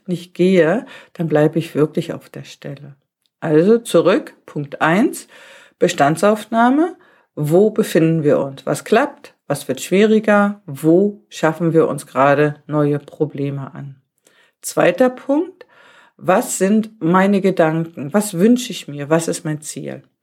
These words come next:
Dritter Punkt, welche Schritte muss ich denn nun gehen? Welches Training ist notwendig und welche Veränderungen sollten,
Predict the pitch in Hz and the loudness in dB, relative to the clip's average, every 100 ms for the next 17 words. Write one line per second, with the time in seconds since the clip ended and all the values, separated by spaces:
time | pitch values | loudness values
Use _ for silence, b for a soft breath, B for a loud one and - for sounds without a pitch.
0 | b b b _ 226 262 254 247 - 226 | b b b _ 0 2 0 0 0 0
1 | 233 226 - _ _ 151 175 190 202 - | 0 -4 -10 _ _ -4 0 0 -2 -4
2 | - 220 202 151 147 147 - 135 139 139 | 0 0 2 -2 -4 -12 -10 -10 -10 -14
3 | 135 139 139 139 139 b b b b 156 | -14 -14 -16 -16 -20 b b b b 0
4 | 156 151 143 - - 170 226 262 247 220 | 0 -2 -6 -4 2 4 4 2 2 -2
5 | - 202 220 214 202 202 196 202 208 - | -2 0 0 0 -2 0 0 0 -2 -6
6 | - 165 156 156 160 165 - - 156 180 | -4 0 2 2 2 -2 -2 -2 0 2
7 | 196 160 160 156 143 143 160 160 170 170 | 2 2 0 0 2 4 2 0 -4 -4
8 | 170 | -8